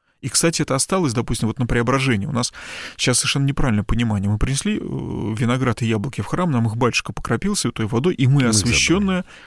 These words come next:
Speaker 1: берем. А на самом деле смысл молитвы совершенно другой. У нас уродился урожай, допустим, яблок, там в Греции винограда, чего-то еще. А,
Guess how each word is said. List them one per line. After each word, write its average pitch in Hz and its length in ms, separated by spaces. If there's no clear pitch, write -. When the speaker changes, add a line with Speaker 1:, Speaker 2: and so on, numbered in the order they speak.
Speaker 1:
берем. 127 240
А - 40
на 113 40
самом 160 220
деле 135 160
смысл 151 380
молитвы 143 320
совершенно 139 320
другой. 135 420
У 151 80
нас 160 240
уродился 123 480
урожай, 110 540
допустим, 117 400
яблок, 117 460
там 101 180
в - 20
Греции 113 320
винограда, 110 580
чего-то 120 360
еще. 143 420
А, 101 600